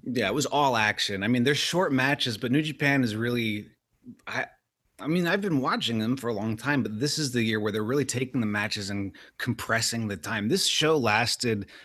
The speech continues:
in total, front to back, like, about forty-five minutes. So you got four matches. You had promos that lasted twenty, thirty seconds, but forwarded all of the stories for next week or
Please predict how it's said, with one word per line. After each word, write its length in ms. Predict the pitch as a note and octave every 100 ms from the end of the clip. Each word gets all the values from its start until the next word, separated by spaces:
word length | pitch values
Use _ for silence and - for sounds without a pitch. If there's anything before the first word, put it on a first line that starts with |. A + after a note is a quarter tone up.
| - - _ -
in 220 | D#3 D3+
total, 400 | - C#3+ D3 C#3+
front 320 | - C#3 C#3+
to 80 | B2+
back, 300 | A2+ B2 -
like, 80 | G#2+
about 180 | A2+ -
forty-five 540 | A#2 A#2 - A2+ G2
minutes. 480 | F#2 F#2+ E2+ - - - - -
So 180 | - D#3
you 120 | E3+
got 160 | G3 -
four 320 | - C#3+ F#3+
matches. 760 | D3+ B2+ B2+ - A2+ A2+ A2 - - - _ _ _ _ _
You 200 | C#3+ C#3
had 300 | C3+ A#2 -
promos 480 | - F#3+ F#3 F3+ D3+
that 160 | C#3+
lasted 400 | C3 C3 C3 B2
twenty, 320 | - C#3 C#3+ D3
thirty 320 | D3 C3+ C3
seconds, 440 | C3 A2+ - G#2+
but 280 | - A#2+ -
forwarded 640 | - A#2 B2 C3 B2+ B2
all 280 | A#2+ A2 A#2+
of 120 | C3
the 80 | C3
stories 520 | B2+ - A#2+ A#2 A#2
for 120 | - A#2+
next 320 | G#2+ A2 -
week 340 | A2 A2+ -
or 280 | G#2 G#2+ G2+